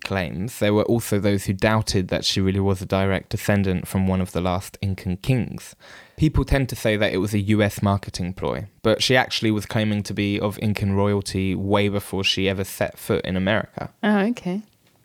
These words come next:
Speaker 1: So the government of Peru in nineteen forty-six formally supported her claim to be descended from Atahualpa, the last Incan emperor.
Speaker 2: Really?
Speaker 1: Yeah.
Speaker 2: Hmm.
Speaker 1: However, her biographer, Nicholas E. Lemansky, claims that her Incan royal origin was not true.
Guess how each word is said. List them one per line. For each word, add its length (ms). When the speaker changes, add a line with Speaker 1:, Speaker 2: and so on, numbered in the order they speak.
Speaker 1:
So 520
the 240
government 400
of 160
Peru 420
in 180
nineteen 320
forty-six 760
formally 500
supported 560
her 140
claim 380
to 100
be 120
descended 600
from 320
Atahualpa, 720
the 80
last 400
Incan 320
emperor. 460
Speaker 2:
Really? 500
Speaker 1:
Yeah. 300
Speaker 2:
Hmm. 400
Speaker 1:
However, 360
her 140
biographer, 600
Nicholas 480
E. 140
Lemansky, 880
claims 320
that 120
her 140
Incan 360
royal 220
origin 520
was 180
not 140
true. 240